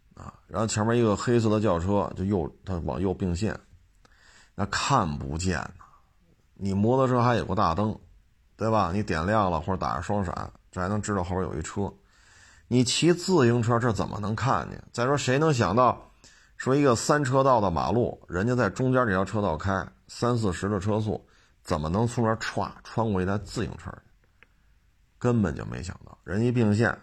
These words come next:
一下子把这自行车就给剐了。这骑自行车摔出去好几十米。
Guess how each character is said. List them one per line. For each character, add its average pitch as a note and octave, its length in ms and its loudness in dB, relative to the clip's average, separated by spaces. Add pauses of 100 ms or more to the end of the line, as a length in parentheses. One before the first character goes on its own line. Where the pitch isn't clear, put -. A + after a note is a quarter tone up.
一 G2+ 240 -4
下 A2+ 300 0
子 - 100 -16 (180)
把 C2+ 140 -8
这 E2 80 -4
自 F2 160 -6
行 F2 100 -2
车 F2 240 -4 (360)
就 - 100 -14
给 D2 80 -10
剐 - 140 -12
了。 - 160 -18 (680)
这 G#2 120 0
骑 A#2 180 0
自 A2 80 4
行 A2 160 2
车 G#2 160 2
摔 A2 320 0
出 G2+ 120 0
去 F2 60 2
好 E2+ 200 -2
几 F#2 80 -2
十 F2 160 -6
米。 - 200 -8